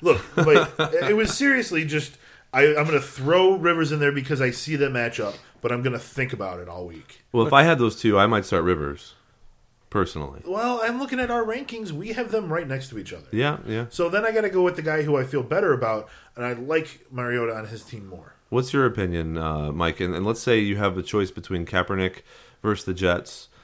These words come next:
Speaker 2: and Mariota versus Denver and Rivers versus, uh, what's his matchup?
Speaker 1: Uh, Phillip Rivers will be playing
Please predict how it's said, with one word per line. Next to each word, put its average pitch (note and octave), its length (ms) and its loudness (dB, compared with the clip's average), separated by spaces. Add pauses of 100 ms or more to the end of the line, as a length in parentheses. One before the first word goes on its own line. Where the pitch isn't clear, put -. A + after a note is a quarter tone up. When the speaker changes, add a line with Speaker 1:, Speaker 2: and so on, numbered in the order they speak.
(200)
Speaker 2:
and F2+ 300 0
Mariota G2+ 400 2
versus F#2 360 -4
Denver F2 640 -2 (240)
and F2 420 -2
Rivers G#2+ 340 2
versus, F#2 540 -2
uh, F2 200 4
what's F#2+ 200 -2
his F#2+ 160 -4
matchup? G2 360 -4 (840)
Speaker 1:
Uh, G2+ 440 -8
Phillip D3+ 520 -10
Rivers F#2 680 -10
will F#2 160 -14
be F2+ 120 -16
playing F2 760 -18